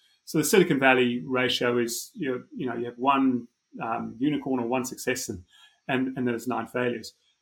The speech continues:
And, and our premise is that we needed to change that ratio if we're gonna be successful to thirty-to-one.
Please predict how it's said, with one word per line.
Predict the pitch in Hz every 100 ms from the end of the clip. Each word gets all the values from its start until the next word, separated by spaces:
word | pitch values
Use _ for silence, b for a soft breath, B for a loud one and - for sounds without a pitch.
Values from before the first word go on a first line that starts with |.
| -
And, | 156 156 -
and | 151 147
our | 190 190
premise | 165 139 147
is | 131
that | 135 - -
we | 156
needed | 151 147 127 -
to | - 123
change | - 139 135
that | 131 120
ratio | 123 123 143 127 117 120 -
if | -
we're | 131
gonna | 127
be | 127
successful | 120 - 123 120 123 113
to | 123
thirty-to-one. | - 143 131 123 107 113